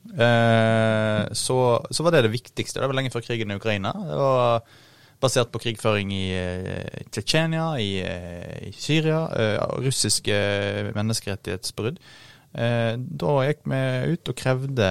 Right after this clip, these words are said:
eh, at målrettede sanksjoner av russiske ansvarlige overgripere. Det tror jeg er mye mer effektivt, at de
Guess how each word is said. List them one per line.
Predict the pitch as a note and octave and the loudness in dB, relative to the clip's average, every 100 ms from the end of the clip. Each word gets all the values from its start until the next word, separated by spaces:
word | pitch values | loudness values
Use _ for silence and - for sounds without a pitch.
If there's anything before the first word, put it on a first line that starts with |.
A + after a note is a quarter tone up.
| F#2 G2+ - | 2 -2 -6
eh, | - G#2 | -2 0
at | - - A#2 - | -2 -6 -10 -8
målrettede | D3 C#3 D3 D3+ E3 E3+ B2+ - G2 | 0 4 6 6 4 2 0 -2 -4
sanksjoner | G#2 - A#2+ F#2 - | -4 -2 -2 0 0
av | A#2 G#2 G2+ | 0 0 -2
russiske | G2+ G2 - F2+ F2 - _ | -4 -4 -4 -2 -4 -8 _
ansvarlige | G2+ - B2 G#2+ F#2 E2 E2 E2+ - _ - | -6 -4 0 0 0 -4 -6 -6 -8 _ -2
overgripere. | G#2+ G2 G2 F2+ - F2+ F2 - - - _ _ _ _ - | 0 2 0 -2 -2 -4 -4 -10 -20 -20 _ _ _ _ 0
Det | A#2+ F3 | 4 4
tror | F#3 | 6
jeg | D#3+ | 4
er | D#3+ | 4
mye | D#3 F#3 - | 2 2 0
mer | D3+ D3 | 0 -2
effektivt, | B2 - F3+ - | 0 -2 -2 -2
at | B2+ | -4
de | B2+ | 2